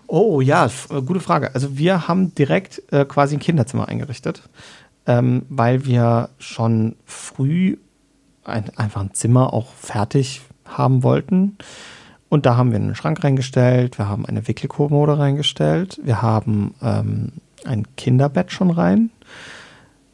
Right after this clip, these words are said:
mit Gittern, damit es nicht rausfällt. Wir haben ein Regal rein,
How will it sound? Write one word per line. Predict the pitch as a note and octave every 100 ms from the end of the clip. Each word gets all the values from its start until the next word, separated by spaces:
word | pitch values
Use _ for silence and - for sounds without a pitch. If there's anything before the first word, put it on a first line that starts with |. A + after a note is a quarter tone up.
| _ _ _ -
mit | A2 G#2+
Gittern, | C#3 C3 G#3 B3 _ _
damit | A#2 A2+ A#2 - _ -
es | C3
nicht | A2 G2+
rausfällt. | G2 - F3 - _ _ _
Wir | - G#2+
haben | A#2 A2+
ein | G#2 G2+
Regal | F#2+ G#2 G#2+ D#3+
rein, | D#3 D3+ D#3+ E3